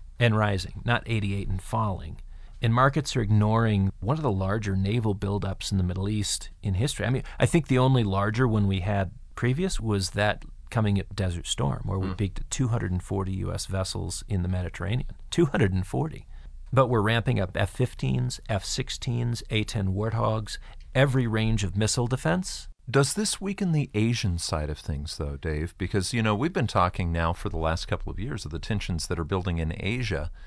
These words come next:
Speaker 2: Where does that factor in when we're moving our weapons to the Middle East?
Speaker 1: Well, yeah, I said weeks ago that the people who benefit the most here are the Iranians and the Chinese. And the Chinese do benefit because as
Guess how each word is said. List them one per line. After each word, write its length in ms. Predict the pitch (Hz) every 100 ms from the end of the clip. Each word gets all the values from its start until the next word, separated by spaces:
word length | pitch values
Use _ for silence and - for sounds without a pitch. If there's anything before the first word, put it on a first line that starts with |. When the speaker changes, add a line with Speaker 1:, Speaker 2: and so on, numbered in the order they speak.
| -
Speaker 2:
Where 260 | - 80 135
does 160 | 208 -
that 160 | 185
factor 400 | - 143 131 117
in 140 | 131 123
when 140 | 92
we're 100 | 92
moving 340 | 92 113 117 101
our 120 | 101
weapons 340 | 104 113 90
to 100 | -
the 100 | 95
Middle 260 | 90 90 90
East? 340 | - - -
Speaker 1:
Well, 200 | 226 - -
yeah, 180 | - 190
I 40 |
said 240 | - 226
weeks 240 | 202 - -
ago 300 | 107 95 -
that 160 | 113 -
the 120 | 110
people 300 | - - 190
who 80 | 123
benefit 400 | 117 120 127 -
the 80 | 98
most 380 | 95 107 -
here 340 | - 90 98 - -
are 120 | 104
the 120 | 98
Iranians 680 | 101 98 92 90 98 - -
and 120 | - 98
the 60 |
Chinese. 640 | - 95 98 180 - - - - - - - -
And 140 | 127 123
the 40 |
Chinese 460 | - 147 143 139 113
do 380 | 98 101 175 196
benefit 540 | 139 101 - 90 -
because 320 | 101 - 110
as 440 | 123 127 151 -